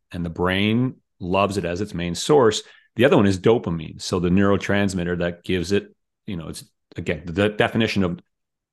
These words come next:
it's related to the voltage of the brain. And so now you have all your escaping habits, which is predominantly dopamine-based escaping habits like sugar,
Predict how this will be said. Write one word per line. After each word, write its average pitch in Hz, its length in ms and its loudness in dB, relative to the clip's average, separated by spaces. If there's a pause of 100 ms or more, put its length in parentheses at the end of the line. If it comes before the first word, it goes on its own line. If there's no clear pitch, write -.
(180)
it's - 120 -8
related 107 240 2
to 110 60 0
the 90 100 -2
voltage 98 480 0
of 82 80 -6
the 80 60 -10
brain. 95 520 -6 (560)
And 107 100 -2
so 120 140 2
now 117 180 4
you 120 140 4
have 107 160 4
all 107 100 6
your 98 140 4
escaping 117 460 -2
habits, 85 500 -8
which 87 160 -8
is 87 360 -6 (600)
predominantly 87 520 0
dopamine-based 87 920 -4 (160)
escaping 85 480 -6
habits 92 580 -2
like 85 200 -8
sugar, 85 640 -6